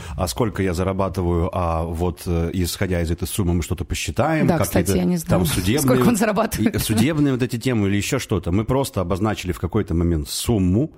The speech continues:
Speaker 2: Да.
Speaker 1: н-, поняли, на что эта сумма пойдет. Это платный сад,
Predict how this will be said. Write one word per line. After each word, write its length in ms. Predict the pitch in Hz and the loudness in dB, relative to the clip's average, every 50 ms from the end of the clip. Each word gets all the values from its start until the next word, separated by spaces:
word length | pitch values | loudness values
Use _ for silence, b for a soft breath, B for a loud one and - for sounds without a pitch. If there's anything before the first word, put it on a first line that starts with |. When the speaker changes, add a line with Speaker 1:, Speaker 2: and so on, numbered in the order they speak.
| - - | -10 -4
Speaker 2:
Да. 220 | 208 170 170 160 156 | -2 0 0 0 0
Speaker 1:
н-, 280 | 165 160 - 107 107 | -2 -2 -2 -2 -4
поняли, 540 | 92 - - 120 131 139 131 123 110 101 98 | -4 -2 -2 0 2 2 2 2 2 2 2
на 160 | 90 95 113 | 2 0 0
что 220 | 110 - - 131 110 | -2 -2 0 0 0
эта 160 | 95 95 92 | 0 0 -2
сумма 300 | - - 120 98 90 87 | -2 -2 -2 0 0 -2
пойдет. 500 | - - 113 127 104 90 95 202 202 - | -2 -2 -2 -2 0 0 0 0 -2 -4
Это 100 | - 98 | -8 -8
платный 400 | - - 82 110 123 - 147 135 | -6 -4 -4 -2 -2 0 -2 -2
сад, 360 | - - 92 82 90 - - | -2 -2 -2 -2 -4 -4 -8